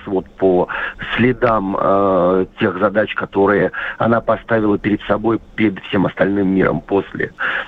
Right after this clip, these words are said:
терактов одиннадцатого сентября. И есть еще вот одна скорбная, скажем так, страница, но которая никуда не деться.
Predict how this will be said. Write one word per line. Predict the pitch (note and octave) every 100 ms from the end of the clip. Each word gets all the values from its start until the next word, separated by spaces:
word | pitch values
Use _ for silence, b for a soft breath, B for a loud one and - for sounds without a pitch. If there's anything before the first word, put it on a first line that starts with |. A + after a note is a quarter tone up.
| B -
терактов | B2+ G#2 - G#2+
одиннадцатого | G#2+ A2 G#2+ A2 G2+
сентября. | A#2+ A2+ A#2+ B2 D3 E3+ D#3+
И | B2
есть | A2+ G#2 A#2+ - -
еще | A2 - -
вот | C#3+ B2 F#2 - - B B B B B B
одна | - G#2+ A#2+ A2
скорбная, | - A#2+ B2+ A2 A2+ G#2+
скажем | - G#2 F#2+ G2+
так, | G2 -
страница, | - A2 B2 C#3 B2+ -
но | A#2 A2+ A2 G#2+
которая | - G2+ G2+ G#2
никуда | G#2+ G#2+ G#2 G2 - - _ _ _ - -
не | C3 A#2
деться. | A2 B2+ C3 - A2